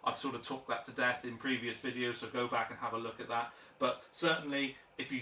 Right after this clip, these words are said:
if it's, if you think it's gonna be a challenging property, then maybe you, you need to take extra measures if you're going to upsell Wiser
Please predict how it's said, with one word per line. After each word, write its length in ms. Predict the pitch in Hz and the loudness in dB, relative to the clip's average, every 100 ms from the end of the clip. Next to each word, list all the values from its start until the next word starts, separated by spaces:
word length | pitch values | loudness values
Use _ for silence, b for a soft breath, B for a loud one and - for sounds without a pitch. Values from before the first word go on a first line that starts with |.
| - | -4
if 140 | 139 | -4
it's, 180 | 135 - - | -4 -4 -6
if 140 | 135 | -2
you 60 | 127 | 0
think 200 | 175 170 | 0 0
it's 140 | - | -2
gonna 180 | 160 151 | -2 0
be 140 | 143 | 2
a 40 | 135 | 2
challenging 540 | - 151 165 127 120 | 4 4 4 0 -4
property, 540 | 113 107 - 123 127 127 B B | -2 -4 -4 -4 -4 -4 B B
then 280 | 117 123 131 - - - | -4 -4 -10 -16 -16 -10
maybe 500 | 277 131 120 - - - - | -4 -2 0 -2 -4 -8 -4
you, 160 | 139 123 - - | -2 -4 -8 -8
you 160 | 139 123 | -6 -2
need 220 | 131 127 | 0 -2
to 120 | - 117 | -4 -8
take 240 | - 131 - - | -4 -4 -4 -2
extra 320 | 147 - 139 | -2 -2 -6
measures 640 | 127 139 139 120 107 107 - B B | 0 4 4 2 -6 -10 -16 B B
if 180 | 123 117 | -4 -2
you're 120 | 123 | -4
going 400 | 113 123 113 113 110 | -2 0 0 -4 -6
to 180 | 113 110 110 - - - - - | -4 -4 -6 -16 -20 -20 -2 2
upsell 540 | 123 - 123 117 113 | 2 2 0 0 0
Wiser 460 | 117 113 110 113 | 2 4 2 -2